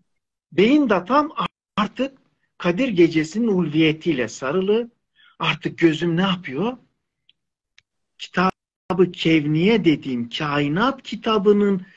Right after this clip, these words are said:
özünden akan, o vahiden akan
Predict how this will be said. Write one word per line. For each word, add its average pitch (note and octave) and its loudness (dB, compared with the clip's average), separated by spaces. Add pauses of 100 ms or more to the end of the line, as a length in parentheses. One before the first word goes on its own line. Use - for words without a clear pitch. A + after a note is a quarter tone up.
(140)
özünden G3 4
akan, A3 0
o F3 0
vahiden G#3+ 0
akan A#3+ -2